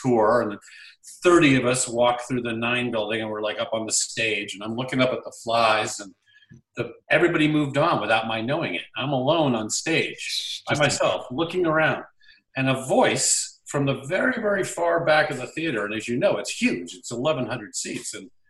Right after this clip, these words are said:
Speaker 1: I hear Al Pia's voice, and it says, and I'd never met him, and he says, "Feel like you're home?"
Speaker 2: Oh, wow.
Speaker 1: And I turn around to this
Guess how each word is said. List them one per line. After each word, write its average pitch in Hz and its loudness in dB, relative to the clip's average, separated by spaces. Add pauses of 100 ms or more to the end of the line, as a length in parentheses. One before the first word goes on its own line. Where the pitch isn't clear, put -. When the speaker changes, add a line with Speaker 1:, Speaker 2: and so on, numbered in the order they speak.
(300)
Speaker 1:
I 123 -4
hear 156 0
Al 139 4
Pia's 147 -2
voice, 135 -4
and 101 -10
it 104 -12
says, 107 -4
and 110 -4
I'd 120 -2
never 143 -2
met 156 2
him, - -8
and - -18
he - -16
says, - -6 (600)
"Feel 131 6
like 135 8
you're 120 4
home?" 139 4 (380)
Speaker 2:
Oh, 151 -2
wow. 113 -2 (180)
Speaker 1:
And 110 -6
I 110 -2
turn 180 0
around 156 4
to 123 0
this 110 -4